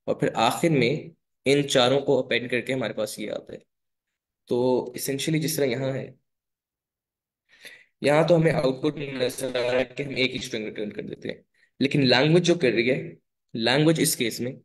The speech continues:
जो हमारी इस example है, पांच अलग-अलग strings define करती है, हर iteration पे एक string। ये string one है, string टू, string three, string four,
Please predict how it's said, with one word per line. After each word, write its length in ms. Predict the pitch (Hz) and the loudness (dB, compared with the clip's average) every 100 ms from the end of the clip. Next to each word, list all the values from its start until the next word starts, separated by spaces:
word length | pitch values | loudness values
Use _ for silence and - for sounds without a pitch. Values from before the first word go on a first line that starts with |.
| 127 | -6
जो 100 | 127 | -2
हमारी 260 | 120 117 | 0 0
इस 160 | 120 120 | -2 -6
example 400 | 113 113 101 113 | -4 -4 -4 -8
है, 80 | - _ _ _ - | -8 _ _ _ 0
पांच 360 | 139 151 156 | 2 4 2
अलग-अलग 320 | 135 139 127 113 | 2 4 2 -2
strings 300 | 113 110 110 | -4 -6 -8
define 260 | 107 104 | -10 -10
करती 240 | 104 - - | -12 -12 -12
है, 160 | - _ _ - | -12 _ _ 2
हर 80 | 139 | 4
iteration 380 | 139 131 135 117 | 6 4 2 0
पे 100 | 107 | 0
एक 80 | - | 0
string। 260 | - 101 _ 120 | -10 -10 _ -2
ये 160 | 127 | 0
string 340 | 131 139 131 123 | 2 2 4 4
one 180 | 127 | 4
है, 240 | 120 117 - | 0 -4 -10
string 420 | - - 123 123 | -10 -2 0 2
टू, 320 | 123 123 123 - | -2 -2 -10 -16
string 340 | - 127 123 | -4 -2 0
three, 220 | - 117 | 0 -2
string 280 | 117 120 120 | -2 -4 -4
four, 340 | - 104 - | -4 -8 -8